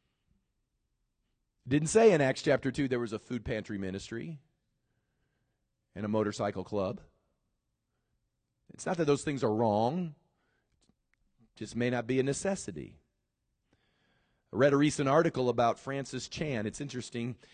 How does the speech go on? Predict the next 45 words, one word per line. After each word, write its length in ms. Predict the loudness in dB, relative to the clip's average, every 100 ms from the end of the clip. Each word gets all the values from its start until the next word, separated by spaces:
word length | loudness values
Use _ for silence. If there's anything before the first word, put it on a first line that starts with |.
| -12
He 160 | -6 -2
pastored, 600 | 2 2 2 0 -6 -6
in 100 | -6
fact, 200 | -6 -4
he 60 |
actually 280 | -6 -8 -12
founded 400 | -6 -4 -2 -4
and 100 | -6
pastored 420 | -6 -8 -8 -10
a 40 | -14
church 400 | -10 -8 -8 -10
that 160 | -12
grew 240 | -8 -6 -4
in 60 |
a 40 | -6
short 300 | -4 -4 -4
time 240 | -6 -6
to 80 | -6
five 300 | 0 0 2
thousand 420 | 0 0 -2 -6
people. 400 | -6 -6 -6 -8 _ _ _ _ _ -20 -14
And 120 | -10
he 80 | -8
tells 340 | 2 4 4
in 100 | 4
this 140 | -2 0
article, 400 | 2 2 2 -2
it's 140 | -2
really 240 | 0 2 2
a 40 |
great 260 | 2 2 4
article, 600 | 4 4 0 -2 -2 -6 -20 _ -8
he 100 | -4
tells 400 | 0 4 6 4
how 260 | 4 2 2
he 160 | -4 -6
started 440 | -4 -2 0 0
to 100 | -2
feel 520 | -8 -4 0 2 2
when 120 | 2 0
he 60 |
walked 320 | 4 2 2
into 260 | -2 -6 -2
a 60 | -2
room 520 | -2 -4 -2 -4